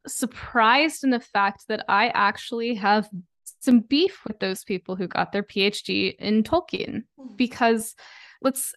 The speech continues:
Speaker 1: uh, just to break down what the series is, because, uh, you know, I, I guess a lot of the complaints you hear are, are from the hardcore Tolkien fans. And they're like, "It doesn't follow canon. It doesn't," which some of that is true.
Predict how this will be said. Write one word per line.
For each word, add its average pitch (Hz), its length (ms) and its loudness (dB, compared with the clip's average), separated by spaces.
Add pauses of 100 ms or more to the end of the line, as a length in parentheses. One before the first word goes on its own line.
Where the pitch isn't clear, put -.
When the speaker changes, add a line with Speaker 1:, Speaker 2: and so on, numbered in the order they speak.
Speaker 1:
uh, 147 160 -10
just 285 220 -2
to 359 60 -4
break 247 320 0
down 214 220 4
what 220 140 -2
the 175 60 -6
series 190 380 -6
is, 127 180 -12
because, 202 400 -4
uh, - 380 -14
you 240 160 0
know, 202 200 -2 (300)
I, - 240 -4
I 240 60 0
guess 247 260 0
a 220 60 0
lot 220 160 2
of 208 80 -6
the 208 80 -6
complaints 214 560 -4
you 208 80 -4
hear 196 240 -4
are, 185 340 0 (600)
are - 80 2
from 262 180 6
the 247 80 8
hardcore 208 460 2
Tolkien 185 420 -6
fans. 180 360 -4
And 196 100 -2
they're 185 100 0
like, 180 240 0 (320)
"It 220 80 2
doesn't 240 320 2
follow 220 320 4
canon. 196 540 -2
It 190 120 -8
doesn't," 180 540 -4
which 254 200 -6
some 320 260 2
of 277 100 2
that 220 180 2
is 208 200 -6
true. 226 420 0